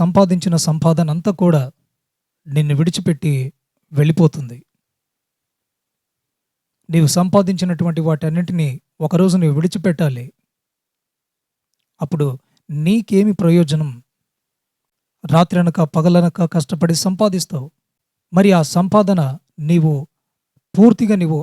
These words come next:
అనుభవించలేకపోతున్నావు. కొందరిని గమనించండి, కడుపు కట్టుకొని సంపాదిస్తారు, వాళ్ళకన్నీ సమృద్ధిగా ఉంటాయి, అయితే తినడం ఉండదు. కారణం ఏంటంటే,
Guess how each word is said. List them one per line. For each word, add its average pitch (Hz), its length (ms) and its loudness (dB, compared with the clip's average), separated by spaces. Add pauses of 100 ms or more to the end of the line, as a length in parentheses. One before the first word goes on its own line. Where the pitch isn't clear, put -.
(160)
అనుభవించలేకపోతున్నావు. 170 1160 0 (920)
కొందరిని 156 360 0
గమనించండి, 147 640 -2 (640)
కడుపు 180 300 2
కట్టుకొని 185 480 -2 (920)
సంపాదిస్తారు, 180 800 0 (2250)
వాళ్ళకన్నీ 170 560 -2
సమృద్ధిగా 160 540 -2
ఉంటాయి, 143 360 -8 (640)
అయితే 156 260 -2 (600)
తినడం 220 340 -2
ఉండదు. 170 340 0 (1160)
కారణం 160 360 -2
ఏంటంటే, 143 400 -6